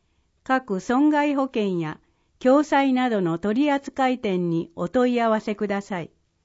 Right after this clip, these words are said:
自転車保険の詳しいことは、大阪府のウェブサイトでご確認いただくことができます。ホームページ、大阪府自転車条例で検索。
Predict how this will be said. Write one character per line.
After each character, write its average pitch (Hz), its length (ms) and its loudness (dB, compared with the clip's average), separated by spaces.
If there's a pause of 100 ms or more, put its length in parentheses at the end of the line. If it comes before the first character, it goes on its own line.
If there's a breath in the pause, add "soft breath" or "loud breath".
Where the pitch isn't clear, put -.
(1160)
自 247 100 -2
転 330 260 6
車 330 160 2
保 294 80 2
険 262 240 0
の 196 180 0
詳 269 260 0
し 277 200 -4
い 240 60 -4
こ 196 120 -2
と 180 160 -4
は、 156 200 -6 (580)
大 247 160 4
阪 277 380 0
府 220 120 -2
の 170 240 -4 (380)
ウ 226 80 0
ェ 302 100 4
ブ 320 120 0
サ 302 200 0
イ 262 80 -2
ト 196 140 -2
で 180 160 0
ご 190 140 2
確 262 260 -2
認 240 380 0
い 220 40 -4
た 247 160 2
だ 240 140 0
く 240 120 -4
こ 226 140 -2
と 226 140 -2
が 180 100 -2
で 151 140 -6
き 180 140 -6
ま 165 140 -6
す。 - 200 -20 (1200)
ホ 311 220 4
ー - 20 6
ム 320 180 6
ペ 285 260 -2
ー 190 40 -12
ジ、 156 260 -8 (640)
大 247 140 2
阪 302 400 2
府 208 280 -2 (140)
自 185 160 -6
転 320 300 4
車 294 180 2
条 262 300 2
例 180 200 0
で 156 140 -6
検 190 340 -4
索。 180 400 -10